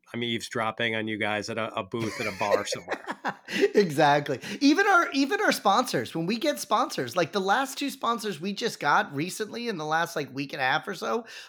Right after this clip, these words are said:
Speaker 2: both of them said that they don't wanna give us, like, um,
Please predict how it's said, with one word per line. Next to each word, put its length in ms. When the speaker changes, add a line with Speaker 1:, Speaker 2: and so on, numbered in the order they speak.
Speaker 2:
both 400
of 80
them 280
said 520
that 180
they 120
don't 140
wanna 160
give 240
us, 180
like, 320
um, 420